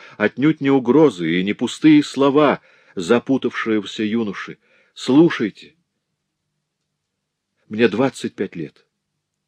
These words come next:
и у меня достанет мужества либо покончить с собой, либо стать солдатом, потому что идти на каторгу я не хочу. Граф встал с места. «Я не желаю, чтобы имя мое было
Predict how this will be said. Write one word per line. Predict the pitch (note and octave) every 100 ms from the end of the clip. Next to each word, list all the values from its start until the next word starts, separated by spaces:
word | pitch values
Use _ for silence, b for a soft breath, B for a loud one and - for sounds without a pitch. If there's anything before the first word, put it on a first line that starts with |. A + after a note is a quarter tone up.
| _
и | G#2+
у | G#2+
меня | A2+ A#2+ C3+
достанет | A#2+ A#2+ - C3+ C3 B2
мужества | A2+ C#3+ A#2+ - A2
либо | A2+ B2 A#2
покончить | B2 - C#3 F3+ - C#3+
с | -
собой, | A2 G2 F2 C2+ _ _ _ _ _ _ _
либо | E2 F#2+ F2+
стать | - - F#2 -
солдатом, | F#2+ E2+ D#2+ F#2+ C3 C3 A2+
потому | F#2+ F#2+ F#2
что | F#2 - F#2
идти | - -
на | F#2 F2+
каторгу | - B2+ C3+ B2 A#2+
я | A2+ - G#2+ D3
не | C3+ C#3+
хочу. | D3 C#3+ D3+ - F3+ D3+ - b b b _ _ _ _ -
Граф | D2+ D2+ F2+ - -
встал | _ - - E2+ E2 D#2+
с | - -
места. | D#2 C#2 - _ _ _ _ _ _ _ _ _ _ _ _ _ _ _ _
«Я | G2 A#2
не | A#2+ B2
желаю, | C#3+ D#3+ A2+ D#2
чтобы | - F#2 E2 F2+
имя | G#2+ A2 A2
мое | G#2 G2 F#2+
было | E2+ F2+ F2